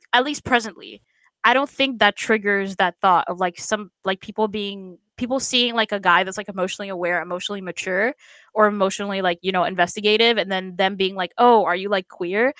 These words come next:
I think it's mostly, like, when you add that in with, like, fashion or, like, presentation or, like, things that are seen as, like, feminine, then people are like, "Oh, you're not really a man," or, like, "You're not, you don't have, like, a back," like, you just get more, like, challenged more.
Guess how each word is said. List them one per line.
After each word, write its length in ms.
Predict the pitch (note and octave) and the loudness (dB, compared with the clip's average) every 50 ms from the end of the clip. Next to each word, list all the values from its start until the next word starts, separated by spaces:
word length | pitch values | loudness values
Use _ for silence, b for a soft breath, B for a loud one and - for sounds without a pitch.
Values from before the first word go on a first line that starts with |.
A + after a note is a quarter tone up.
| B B B B - | B B B B 0
I 80 | F#3+ G#3+ | 0 0
think 140 | A#3+ B3+ | 0 -2
it's 160 | C#4 A#3 - A3 | -6 -10 -8 -4
mostly, 340 | G#3+ G#3+ G#3+ - - A#3 | -4 -4 -2 -2 -2 0
like, 200 | G#3+ G#3 F#3+ F#3+ - | 2 2 0 0 -2
when 400 | F#3+ F#3+ G3+ F#3+ G3 G3+ F3+ F3 _ _ _ | -4 0 0 0 0 -2 -6 -12 _ _ _
you 400 | F#3+ F#3 F#3+ G#3+ A3+ B3 B3+ A3+ - _ _ _ - | -14 -8 -4 -4 -2 -2 -4 -4 -8 _ _ _ -2
add 240 | G#3 G3 G3 G3+ G3+ | 2 2 2 4 4
that 180 | G#3+ F#3+ F#3+ F3+ | 4 2 2 2
in 140 | F#3+ G3 | -2 -8
with, 140 | G3 F#3+ - | -10 -10 -8
like, 140 | F#3 E3+ - | -8 -10 -10
fashion 600 | - - - F3+ C#3 D3+ E3+ - - C4 C4+ C4+ | -12 -4 -2 0 2 2 0 -2 -4 -6 -6 -6
or, 80 | C4+ B3 | -6 -6
like, 160 | G#3+ F3+ - - | -8 -8 -8 -8
presentation 720 | - G#3+ G3+ F#3+ F#3 - - F3+ F3 G3+ - A#3+ A#3 A#3 | -8 -8 -8 -10 -14 -16 -14 -14 -10 -8 -8 -6 -4 -4
or, 80 | A3 | -2
like, 220 | G#3 F#3 F3 - b b b b b b _ | -2 -2 -4 -6 b b b b b b _
things 200 | - G#3 A3 G#3+ | 2 2 2 2
that 120 | G#3 G3 | 2 4
are 240 | F#3+ F#3 F3+ F3+ E3+ | 4 4 4 2 0
seen 240 | - - - G#3+ G3+ | -2 -4 -4 0 0
as, 100 | G3 F#3+ | 2 2
like, 120 | F#3 D#3 - | 0 -2 -4
feminine, 760 | - - - G3 E3 E3+ F#3 F#3 A3 B3+ C#4 C#4+ D#4 F4 E4+ - _ _ _ _ _ - | -6 -4 0 0 0 0 0 -2 -4 -4 -4 -4 -6 -8 -10 -14 _ _ _ _ _ -4
then 260 | G3 G3+ G#3 A3 A#3 | 2 4 6 6 4
people 220 | B3 A#3 - G3+ | 2 -2 0 2
are 100 | G3+ F#3+ F#3 | 2 2 2
like, 140 | F#3 D3+ - - | 2 0 0 2
"Oh, 540 | G3+ G#3+ G#3 F#3 F3 D3+ C3 - - G#3+ - _ _ _ _ _ _ | 4 6 6 6 4 2 -2 -6 -12 -16 -20 _ _ _ _ _ _
you're 160 | F#3+ G3+ G#3+ A3+ | -10 -8 -4 -2
not 180 | G#3+ G3 E3+ F3+ | -2 -2 -2 -4
really 220 | F#3 F3 F3+ F3 | -6 -8 -10 -10
a 60 | F3 | -10
man," 340 | F3 E3+ E3+ E3+ E3+ E3+ E3+ | -8 -6 -6 -4 -4 -6 -6
or, 120 | - - F3+ | -6 -6 -4
like, 160 | F3 F3 F3 F3 | -4 -4 -4 -4
"You're 140 | F3 F#3+ G3 | -4 -4 0
not, 280 | G3+ F#3+ F#3 F3 D#3+ - | 2 4 4 4 2 0
you 100 | F#3 F#3 | -2 -2
don't 120 | G3 G3+ | -2 0
have, 100 | G3 G3 | 0 0
like, 140 | F#3 F#3 - | 0 0 -2
a 40 | F3+ | -2
back," 200 | F3 E3+ F3+ F#3 - - | 0 0 0 -2 -4 2
like, 200 | A3+ A#3 A#3 A#3+ | 4 4 4 4
you 80 | C4 | 4
just 120 | C#4+ E4+ C#4 | 6 6 6
get 100 | B3+ A3 | 6 4
more, 300 | A3 G#3+ G#3 G#3 G#3 G3 - | 2 0 0 0 0 -2 -2
like, 180 | G#3 G3 G3 - | -2 -2 -2 -2
challenged 500 | - - G#3+ G3+ F#3+ F#3+ G3 G3 - - | 0 4 4 4 4 4 0 -6 -12 -14
more. 380 | E3 D#3+ E3+ - - - G3+ | -14 -16 -16 -16 -18 -20 -20